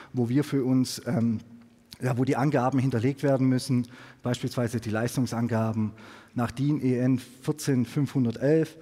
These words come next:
wo beispielsweise gesagt wird, wie viel die Wärmepumpe verbraucht bei einer Luftaußentemperatur von zwei Grad und Warmwasserbereitung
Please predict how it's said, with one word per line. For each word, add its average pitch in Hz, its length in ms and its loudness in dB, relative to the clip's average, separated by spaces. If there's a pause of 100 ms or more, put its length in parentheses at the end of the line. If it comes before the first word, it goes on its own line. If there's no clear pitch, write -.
(340)
wo 127 80 -4
beispielsweise 120 600 -2
gesagt 117 400 -4
wird, 120 240 -4
wie 120 120 -2
viel 127 280 0
die 117 160 -8
Wärmepumpe 127 540 0
verbraucht 120 480 -4
bei 123 80 -2
einer 113 120 0
Luftaußentemperatur 123 1000 -2
von 120 160 -4
zwei 107 240 -6
Grad 117 380 -4 (460)
und 117 120 -2
Warmwasserbereitung 110 960 -2